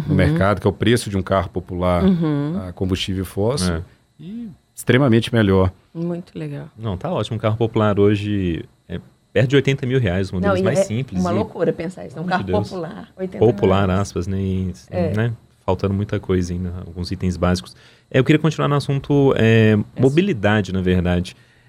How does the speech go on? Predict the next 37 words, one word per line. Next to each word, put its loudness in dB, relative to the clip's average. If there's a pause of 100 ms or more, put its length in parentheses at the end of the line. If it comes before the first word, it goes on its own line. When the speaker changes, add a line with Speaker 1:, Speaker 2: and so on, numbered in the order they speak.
(120)
Speaker 3:
E -10
que -20
vai 2
lá, 2
resvala 2
nisso -2
que -4
a -2
gente -8
tá 0
conversando. 0
Esse 0
futuro 2
da 4
logística, 2
da 2
mobilidade 2
do -2
Brasil 2
vai 2
passar -2 (280)
pelos -2
carros 2
aí, 2 (100)
é, 2
elétricos? 0 (380)
Cada 2
vez 4
mais 2
a -10
gente -6
vai 2
usar 2
menos 0
os -4
combustíveis 0
fósseis? 0